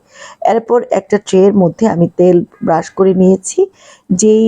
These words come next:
আটাটা তৈরি করলাম বা ডোটা তৈরি করলাম সেটা এর মাঝে দিয়ে দিব।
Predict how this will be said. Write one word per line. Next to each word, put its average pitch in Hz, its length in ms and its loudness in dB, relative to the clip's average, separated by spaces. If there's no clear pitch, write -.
আটাটা 202 400 -4
তৈরি 190 280 0
করলাম 180 340 -4
বা 202 200 -2
ডোটা 196 300 -2
তৈরি 185 240 0
করলাম 220 240 -4
সেটা 254 280 -2
এর 175 240 -2
মাঝে 170 260 -2
দিয়ে 156 240 0
দিব। - 200 -6